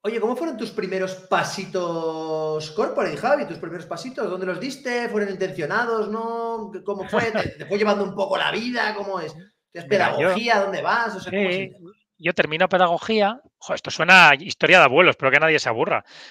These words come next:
Speaker 2: Yo termino pedagogía y no sabía qué hacer. O sea, estaba en Pamplona y, miento, me voy un año a estudiar a Santiago, hago un año puente en Santiago, porque aparte de pedagogía estudié luego un año de psicología. Y entonces, eh, bah, decido que quiero ponerme a trabajar y que esto de estudiar no, no,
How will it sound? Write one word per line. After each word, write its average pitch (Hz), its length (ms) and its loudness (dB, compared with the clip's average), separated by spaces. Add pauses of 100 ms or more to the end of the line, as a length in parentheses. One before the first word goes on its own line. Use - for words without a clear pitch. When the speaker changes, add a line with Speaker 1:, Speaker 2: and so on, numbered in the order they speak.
Speaker 2:
Yo 156 80 -10
termino 175 340 6
pedagogía 202 720 6
y 147 200 0
no 139 100 -4
sabía 170 260 4
qué 208 80 0
hacer. 302 260 -2 (180)
O - 20 -20
sea, 160 120 -6
estaba 139 180 0
en 135 100 -2
Pamplona 180 760 4 (400)
y, 156 380 -2
miento, 196 260 2
me 139 100 0
voy 165 140 2
un 190 60 4
año 190 140 2
a - 20 6
estudiar 165 340 2
a - 40 2
Santiago, 185 600 6
hago 165 140 6
un 165 100 0
año 156 200 0
puente 143 280 -2
en 131 60 -6
Santiago, 170 540 0
porque 139 180 -4
aparte 131 200 -2
de 139 40 -6
pedagogía 139 360 0
estudié 135 360 -2
luego 131 320 -4 (280)
un 143 140 -10
año 135 180 -6
de 127 40 -6
psicología. 185 680 0 (380)
Y 180 80 -6
entonces, 175 320 2
eh, 143 380 8
bah, 110 140 -4
decido 135 320 0
que 127 100 -2
quiero 120 180 0
ponerme 113 300 -4
a 110 60 -2
trabajar 117 400 0
y 131 60 -2
que 101 300 -2
esto 104 180 -8
de 120 40 -2
estudiar 117 400 -6
no, 110 380 -12
no, 110 200 -18